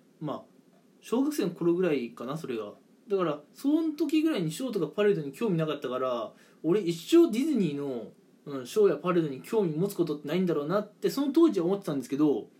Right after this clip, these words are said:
それがまあ成長してね、大学生、社会人くらいになって、またディズニー行った時にですね、俺すげえ感動した、うん、ものに出会ったんですよ。すっげえ感動した。あれ、過去、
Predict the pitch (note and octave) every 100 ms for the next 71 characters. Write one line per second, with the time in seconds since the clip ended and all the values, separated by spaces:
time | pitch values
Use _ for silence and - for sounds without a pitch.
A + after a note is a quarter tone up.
0 | _ - - _ _ _ _ _ - G3
1 | G3+ G3 E3 G3+ G3 G3+ G3+ A3 - _
2 | _ _ - D3+ F#3+ A#3 A#3+ A#3+ - D3+
3 | C3 A2 - - E3 G#3 G#3 A3+ A#3+ E3+
4 | C3 - D3+ C#3+ A2+ - _ - E3+ F#3+
5 | F#3+ F#3+ _ E3 G#3 G3+ C#3+ E3 D#3+ D3
6 | B2 A2+ C3+ A#2+ G#2+ - _ _ - D3+
7 | D#3 - E3+ C4+ D#4 - F#3+ F3+ F#3 E3+
8 | F#3 F#3 F#3+ - E3+ D#3+ C3 C3+ D#3+ F#3
9 | E3+ C#3 D3 D#3+ E3 C#3 A#2 A2+ F#2 -
10 | _ - - E3 E3 F#3+ G3 - C3+ A#2+
11 | C3+ A#2+ - D3 E3 - F3 -